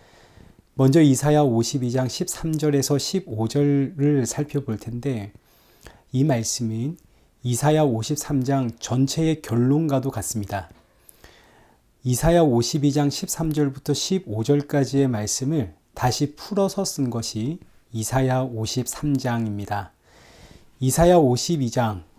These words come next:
십삼 절에서 십오 절까지 어떤 말씀이 기록되어 있는지를 먼저 살펴보고, 그 다음 이사야 오십삼 장에서 이 말씀을 어떻게 풀어가고 있는지를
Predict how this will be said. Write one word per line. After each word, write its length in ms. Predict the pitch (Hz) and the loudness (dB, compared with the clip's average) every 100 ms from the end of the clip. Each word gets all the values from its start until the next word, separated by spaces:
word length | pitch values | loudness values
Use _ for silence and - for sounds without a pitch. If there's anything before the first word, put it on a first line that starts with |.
| - | -12
십삼 480 | - 214 - 175 160 | 0 0 2 0 2
절에서 400 | 151 151 156 147 | 4 4 4 2
십오 500 | - 196 190 113 117 | 2 0 0 -2 2
절까지 680 | 151 151 139 123 - 101 - _ _ | 2 2 -2 -2 -4 -8 -10 _ _
어떤 300 | 120 - 175 | -8 -2 0
말씀이 500 | 160 139 - 143 135 | 2 0 0 2 0
기록되어 480 | - 135 123 135 120 | 2 -2 0 0 2
있는지를 480 | 113 117 113 110 104 | 2 0 -2 -4 -4
먼저 240 | 101 104 | -6 -8
살펴보고, 800 | - 120 113 101 98 104 139 180 _ _ - - _ - | -8 -6 -6 -6 -8 -6 -6 -8 _ _ -20 -20 _ -4
그 120 | 123 | 2
다음 500 | 139 139 143 135 113 - - | 4 6 6 2 -2 -8 -8
이사야 380 | 117 143 147 | -2 2 4
오십삼 560 | 135 113 131 147 147 135 | 4 2 -2 -4 -2 -2
장에서 640 | 135 123 120 127 117 90 _ | 0 -2 -2 -2 -2 -4 _
이 140 | 123 131 | -2 0
말씀을 600 | 120 110 - 143 139 101 _ _ _ | 0 -2 -2 -2 -2 -4 _ _ _
어떻게 380 | - 117 147 175 | -8 -6 -4 -4
풀어가고 540 | 175 - 214 196 160 156 | -4 2 4 4 4 2
있는지를 600 | 127 120 123 139 110 | 2 0 -2 -2 -2